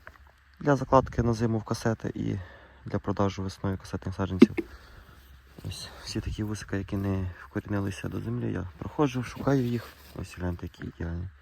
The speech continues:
Навіть трішки завеликі, треба підрізати їх, ну, хіба в стакани саджати. І також хочу ще оголосити, що, е, є в наявності кас-, е, копані саджанці полунички, а саме сортів Сирія, Румба, е, Клері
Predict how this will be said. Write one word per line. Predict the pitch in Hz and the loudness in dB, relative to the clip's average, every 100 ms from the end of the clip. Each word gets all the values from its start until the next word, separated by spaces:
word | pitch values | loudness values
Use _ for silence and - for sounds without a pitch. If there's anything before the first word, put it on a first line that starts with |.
| - - - - - | -20 -20 -20 -20 -6
Навіть | 90 90 90 | 0 0 0
трішки | 92 - | -4 -6
завеликі, | - 92 101 - | 0 2 2 0
треба | 85 85 | -4 -2
підрізати | - 87 95 - | 0 2 2 0
їх, | 90 - - - | -4 -6 -16 -12
ну, | - | -8
хіба | - 101 | -2 0
в | 98 | -2
стакани | - 95 92 | -2 -2 0
саджати. | - 82 85 - - - - - - - - - - - - - - - - - | -2 -4 -6 -10 -20 -18 -18 -18 -16 -18 -18 -20 -20 -20 -20 -20 -20 -18 -10 -2
І | 110 | -2
також | 120 113 110 | 0 -4 -4
хочу | - - | -6 -8
ще | - 101 | -6 -4
оголосити, | 98 95 95 95 - 110 95 | -4 -4 -6 -6 -6 -8 -8
що, | - - 95 95 87 - - - - - - - - - - | -10 -6 -4 -2 -4 -8 -20 -20 -20 -20 -20 -20 -20 -20 -8
е, | 107 101 | -4 -2
є | 113 | 0
в | |
наявності | 117 104 110 107 - 101 | 0 0 -2 -4 -8 -10
кас-, | - 95 - | -8 -10 -8
е, | 95 98 92 92 90 90 92 - | -4 -2 0 0 -2 -4 -6 -4
копані | 110 110 98 | -4 -2 -4
саджанці | - 92 95 95 - - - | -4 -6 -8 -12 -16 -18 -8
полунички, | 95 104 95 87 - | -8 -6 -4 -6 -8
а | 85 | -10
саме | - 98 87 | -6 -4 -4
сортів | - 85 - - 90 | -6 -12 -10 -8 -6
Сирія, | - 107 120 113 | -4 -4 -2 -2
Румба, | 104 110 110 110 - - - - - _ - - - 101 | -2 -2 -2 -6 -12 -20 -20 -20 -20 _ -20 -20 -12 -8
е, | 98 | -6
Клері | 101 101 110 | 0 0 0